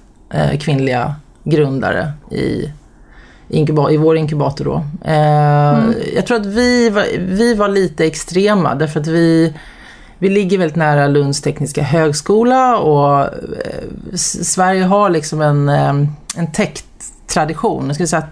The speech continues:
Speaker 1: stolt tech-tradition. Eh, alltså vi sitter några meter från där Bluetoothen blev uppfunnen till exempel.
Speaker 2: Mhm.
Speaker 1: Och i en sån miljö så,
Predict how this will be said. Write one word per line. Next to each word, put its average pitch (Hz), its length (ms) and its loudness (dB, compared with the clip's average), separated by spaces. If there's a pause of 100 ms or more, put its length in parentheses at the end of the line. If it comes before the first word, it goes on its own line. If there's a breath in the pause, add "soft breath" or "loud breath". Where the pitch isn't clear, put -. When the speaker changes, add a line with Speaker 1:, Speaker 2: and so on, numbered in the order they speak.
(120)
Speaker 1:
stolt 220 760 -2
tech-tradition. 151 800 -4 (200)
Eh, 156 680 0
alltså 147 540 2
vi 151 160 -2
sitter 151 340 -4
några 156 140 0
meter 170 380 0
från 147 200 2
där 143 120 4
Bluetoothen 165 840 0
blev 151 160 0
uppfunnen 151 460 -2
till 151 80 -6
exempel. 175 480 0 (380 loud breath)
Speaker 2:
Mhm. 233 360 4 (180 loud breath)
Speaker 1:
Och 190 200 0
i 214 120 4
en 208 120 2
sån 220 260 2
miljö 214 720 2
så, 185 500 2